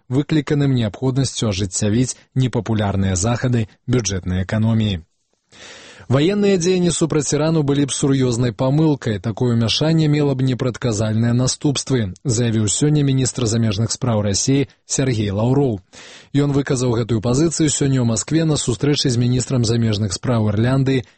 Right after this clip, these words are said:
Эйманам Гілмарам. На днях прэзідэнт Ізраілю Шымон Пэрэс не выключыў верагоднасці нанясення ваеннага ўдару па Іране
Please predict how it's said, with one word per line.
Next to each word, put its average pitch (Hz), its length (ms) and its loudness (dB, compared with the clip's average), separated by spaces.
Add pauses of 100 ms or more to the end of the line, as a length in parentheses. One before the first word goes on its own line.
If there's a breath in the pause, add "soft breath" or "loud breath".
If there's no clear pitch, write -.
(140)
Эйманам 110 480 0
Гілмарам. 123 560 0 (800 loud breath)
На 135 140 2
днях 165 280 0
прэзідэнт 127 540 0
Ізраілю 131 500 2
Шымон 120 400 0
Пэрэс 147 380 0
не 123 180 0
выключыў 135 480 0
верагоднасці 127 720 0
нанясення 135 640 2
ваеннага 123 480 0
ўдару 131 400 0
па 98 160 -6
Іране 131 480 0